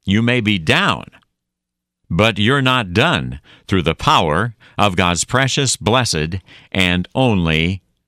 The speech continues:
Son. Indeed, his grace is enough.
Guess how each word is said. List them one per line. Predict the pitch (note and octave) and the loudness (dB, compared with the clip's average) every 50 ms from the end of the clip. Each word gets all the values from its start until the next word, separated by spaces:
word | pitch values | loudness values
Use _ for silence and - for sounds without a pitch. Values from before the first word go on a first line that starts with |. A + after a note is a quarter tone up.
| _ _ _ _ _ _ _ _ | _ _ _ _ _ _ _ _
Son. | - - - - C3+ D3 A#2+ C2+ A1+ - - _ _ _ _ | -4 -2 0 2 2 2 0 -2 -4 -8 -14 _ _ _ _
Indeed, | - D#2 C#2+ C2+ C2+ C#2 C3 D#3 B2+ D2+ - - - - - _ _ _ _ _ _ _ | -6 -4 -4 -2 -2 0 0 0 0 -2 -4 -10 -18 -20 -20 _ _ _ _ _ _ _
his | - - A#2+ D#3 F#3+ G3 F3 C#3+ - | -4 0 0 2 2 0 -2 -4 -4
grace | - G2+ F2+ C3+ D#3 D3+ D#3+ E3 D#3+ - - - - _ | -4 -2 0 2 2 2 2 0 0 0 -2 -2 -4 _
is | - C#3 C#3+ D3 B2 B2+ | 0 0 2 2 2 0
enough. | D3+ D3 C#3+ E3 G3+ E3+ F3+ - - - - | 0 2 2 2 2 0 0 -2 -8 -20 -20